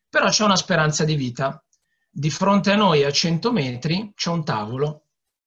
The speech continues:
e su questo tavolo troviamo in un punto acqua, in un punto del cibo, in un altro punto un telefono per chiamare soccorsi,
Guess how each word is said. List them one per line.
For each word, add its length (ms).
e 80
su 100
questo 280
tavolo 340
troviamo 720
in 120
un 120
punto 380
acqua, 560
in 140
un 160
punto 460
del 220
cibo, 680
in 140
un 100
altro 320
punto 380
un 160
telefono 480
per 160
chiamare 380
soccorsi, 840